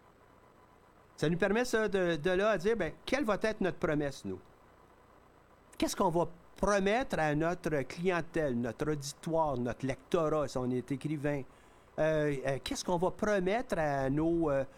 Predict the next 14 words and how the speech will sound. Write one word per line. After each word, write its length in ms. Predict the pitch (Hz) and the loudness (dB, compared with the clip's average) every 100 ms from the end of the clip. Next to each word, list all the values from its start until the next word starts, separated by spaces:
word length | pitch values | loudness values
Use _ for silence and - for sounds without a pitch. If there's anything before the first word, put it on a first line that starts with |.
| - | -20
fans, 680 | - - - 226 196 135 120 | -16 -4 0 2 2 0 -2
si 260 | 101 - 160 | -4 -4 -2
on 100 | 147 | 0
est 200 | 143 135 | -2 -2
un 140 | 135 | -2
joueur 260 | 117 151 151 | -2 -2 -2
de 80 | 135 | -2
hockey 280 | 127 - 170 | -2 -2 -2
ou 120 | 135 | -2
de 80 | - | -6
foot, 340 | - 165 156 - | -4 -4 -4 -4
euh, 140 | 107 95 | -6 -6
pour, 160 | - 110 | -8 -6
euh, 160 | 110 | -6